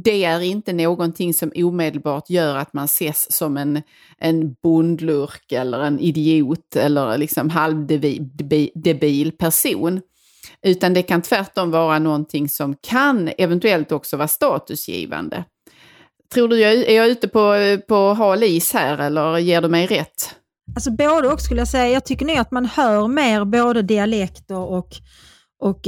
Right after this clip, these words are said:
Speaker 2: bruten svenska i radio och T V. Och det tycker jag är
Speaker 1: Mm.
Speaker 2: trevligt för att jag tycker att, eh, framförallt
Speaker 1: Mm.
Speaker 2: public service ska ju spegla Sverige. Och i Sverige så
Speaker 1: Mm.
Speaker 2: bryter folk på olika språk och det finns de som pratar dalmål och de som pratar skånska och så vidare. Så att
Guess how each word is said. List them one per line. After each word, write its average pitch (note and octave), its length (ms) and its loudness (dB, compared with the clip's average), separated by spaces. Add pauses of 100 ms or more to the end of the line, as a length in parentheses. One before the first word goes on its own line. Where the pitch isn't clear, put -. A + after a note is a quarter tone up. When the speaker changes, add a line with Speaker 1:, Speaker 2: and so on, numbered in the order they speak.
(140)
Speaker 2:
bruten G3+ 480 2
svenska F#3+ 840 -2
i F3 300 0
radio F3+ 420 0
och F#3+ 80 -4
T B3+ 300 2
V. F3 80 -4
Och G3+ 100 -4
det G#3 60 -4
tycker C#4 220 -4
jag C4 60 2
är F3+ 60 0
Speaker 1:
Mm. F3+ 120 4
Speaker 2:
trevligt G#3 340 0
för - 100 -6
att - 80 -8
jag F#3+ 200 -2
tycker G#3+ 220 -6
att, G#3+ 260 -2
eh, A3+ 240 -2 (100)
framförallt A#3 380 -2
Speaker 1:
Mm. G3+ 120 2
Speaker 2:
public G#3+ 240 0
service F#3 360 0
ska - 120 -4
ju F#3+ 80 0
spegla G#3+ 720 0 (600)
Sverige. G3 520 -2
Och A3 240 -2
i B3 60 0
Sverige G3 480 -2
så A#3 340 -2
Speaker 1:
Mm. - 260 -4
Speaker 2:
bryter A#3 440 2
folk B3 300 -2
på B3 80 -2
olika A#3 320 -2
språk F#3+ 500 -2
och G#3 60 -4
det G3+ 80 0
finns G3+ 280 -2
de G#3 180 0
som F#3+ 160 -6
pratar F#3+ 300 -4
dalmål F#3 540 -2
och F3+ 60 -6
de F3+ 160 -2
som F3 220 -8
pratar F3 260 -8
skånska F3+ 520 -4
och F3+ 80 -8
så - 80 -8
vidare. F3+ 280 -2
Så G#3 100 -6
att F#3+ 60 -10